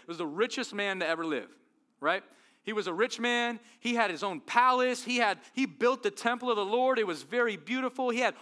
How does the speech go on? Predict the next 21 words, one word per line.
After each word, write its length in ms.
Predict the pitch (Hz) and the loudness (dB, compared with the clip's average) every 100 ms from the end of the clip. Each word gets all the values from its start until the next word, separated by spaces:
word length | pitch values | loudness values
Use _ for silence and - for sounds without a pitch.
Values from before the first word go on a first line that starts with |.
| - | -2
all 200 | 214 226 | 0 2
the 80 | 185 | -2
diamonds 600 | 151 202 233 226 220 165 | 0 2 2 0 -4 -6
and 160 | 170 | -10
jewelry, 480 | 143 202 247 240 247 247 - | -8 -4 -2 0 -2 -6 -10
and 120 | 196 | -4
he 80 | 269 | -2
was 160 | 247 | -2
a 60 | 180 | -2
wickedly 460 | 175 226 233 190 190 | -2 -2 -2 -6 -6
sinful 340 | 208 196 190 | -6 -6 -6
man. 220 | 180 156 | -4 -4
He 80 | 196 | -2
had 100 | 208 | -2
a 60 | 139 | -2
thousand 520 | - 170 190 170 156 | 2 2 2 -4 0
wives 460 | 156 151 120 104 | 2 4 2 -4
and 100 | 120 | -14
concubines 840 | 113 143 - 113 101 92 92 - - _ _ | -6 -6 -6 -8 -8 -10 -16 -20 -20 _ _
and 120 | 127 | -12
mistresses. 640 | 139 147 135 - 101 85 | -8 -8 -10 -14 -16 -18